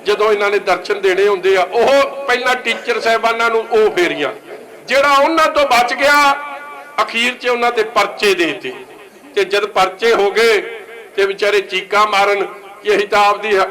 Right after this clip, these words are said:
ਦਸ ਹਜ਼ਾਰ ਤੋਂ ਪੰਤਾਲੀ ਹਜ਼ਾਰ ਕਰਾਉਣ ਗਏ ਸੀ ਤੇ ਉਲਟਾ ਆਹ ਕੁਛ ਸਾਡੇ ਨਾਲ ਹੋ ਗਿਆ।" ਭਰਾਵੋ, ਇਹ ਤਾਂ ਮੌਜੂਦੇ EMPLOYEES ਨਾਲ ਬਣ ਰਹੀ ਹੈ। ਮੌਜੂਦਾ ਲੋਕੀ ਜਿਹੜੀ ਤਨਖਾਹ ਸਰਕਾਰ ਦੇ ਅਫਸਰ ਆ, ਉਹਨਾਂ ਨਾਲ ਬਣ ਰਹੀ ਆ।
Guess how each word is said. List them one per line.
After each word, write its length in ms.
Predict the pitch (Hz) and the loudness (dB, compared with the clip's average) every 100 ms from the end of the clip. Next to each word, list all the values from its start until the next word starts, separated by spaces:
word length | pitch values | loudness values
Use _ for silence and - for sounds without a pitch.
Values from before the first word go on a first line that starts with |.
| - - - | -6 -16 -6
ਦਸ 260 | 170 185 185 | 0 0 0
ਹਜ਼ਾਰ 280 | 214 208 190 | 0 2 2
ਤੋਂ 180 | 202 208 | 0 -2
ਪੰਤਾਲੀ 520 | 202 190 185 180 190 | -4 -2 0 2 0
ਹਜ਼ਾਰ 320 | 202 208 185 | 0 2 2
ਕਰਾਉਣ 360 | 180 185 180 180 | 0 0 0 2
ਗਏ 240 | 196 208 | 2 2
ਸੀ 320 | 208 220 214 - - - - | 0 -4 -4 -10 -20 -20 -2
ਤੇ 120 | 208 | -2
ਉਲਟਾ 380 | 208 190 185 202 | 2 0 2 2
ਆਹ 240 | 196 190 | 2 2
ਕੁਛ 220 | 185 185 175 | 2 -2 -2
ਸਾਡੇ 300 | 170 160 160 | 0 0 -2
ਨਾਲ 180 | 156 | -2
ਹੋ 120 | 139 139 | -2 -4
ਗਿਆ।" 160 | 147 | -6
ਭਰਾਵੋ, 420 | 156 170 147 190 | -4 -2 0 -2
ਇਹ 140 | 180 208 | 0 0
ਤਾਂ 180 | 226 208 | 0 -2
ਮੌਜੂਦੇ 800 | 180 175 175 196 226 240 - - 220 | -2 -6 -6 0 0 0 -6 -8 -2
EMPLOYEES 520 | 220 208 202 190 208 208 | -2 0 2 2 0 0
ਨਾਲ 180 | 196 | 0
ਬਣ 240 | 180 180 165 | 2 0 0
ਰਹੀ 100 | 175 | -2
ਹੈ। 60 | |
ਮੌਜੂਦਾ 840 | 180 185 220 240 262 247 220 262 233 - 247 - | -2 -2 -2 0 2 4 2 -4 -10 -12 -14 -8
ਲੋਕੀ 420 | 170 226 233 254 | 0 2 2 -2
ਜਿਹੜੀ 260 | 240 240 240 | 0 -2 0
ਤਨਖਾਹ 560 | 233 233 226 220 247 | -2 -2 2 2 2
ਸਰਕਾਰ 480 | 247 233 220 208 233 | 0 -2 2 4 4
ਦੇ 220 | 240 247 | 2 2
ਅਫਸਰ 260 | 226 - 254 | 2 0 0
ਆ, 40 | |
ਉਹਨਾਂ 220 | 254 254 262 | 2 2 2
ਨਾਲ 160 | 254 | 2
ਬਣ 200 | 247 214 | 2 0
ਰਹੀ 220 | 208 220 | 2 0
ਆ। 160 | 214 180 | 2 0